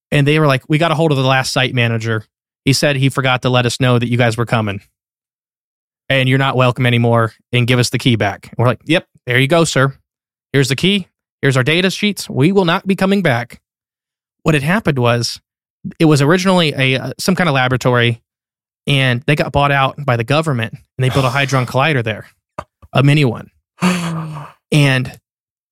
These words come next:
Speaker 1: they didn't tell, nobody knew that Bat Gate was back there. It's in the middle of a woods.
Speaker 2: Oh my
Speaker 1: You can't
Speaker 2: gosh.
Speaker 1: see it. And so the,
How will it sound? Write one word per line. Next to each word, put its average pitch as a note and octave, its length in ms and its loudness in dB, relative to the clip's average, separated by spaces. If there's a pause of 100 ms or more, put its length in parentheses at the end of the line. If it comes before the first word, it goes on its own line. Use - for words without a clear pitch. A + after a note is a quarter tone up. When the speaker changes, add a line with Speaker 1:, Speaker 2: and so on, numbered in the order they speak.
(160)
Speaker 1:
they D3+ 160 2
didn't E3+ 220 -2
tell, C#3+ 280 0
nobody E3 300 2
knew C#3+ 160 2
that E3+ 160 -2
Bat D#3 160 0
Gate E3+ 160 0
was D3 140 -2
back D#3 260 -2
there. F#3+ 160 0
It's C#3 160 -2
in D3+ 60 2
the D#3+ 40 2
middle E3+ 120 4
of D#3 80 -2
a B2 80 2
woods. D#3 520 0 (220)
Speaker 2:
Oh C#3+ 160 0
my C#3 140 -2
Speaker 1:
You D#3 80 4
can't D3 240 0
Speaker 2:
gosh. C3+ 80 -4
Speaker 1:
see D3 220 0
it. G#3+ 120 -2 (680)
And C#3+ 180 2
so D3 160 2
the, C#3 240 -2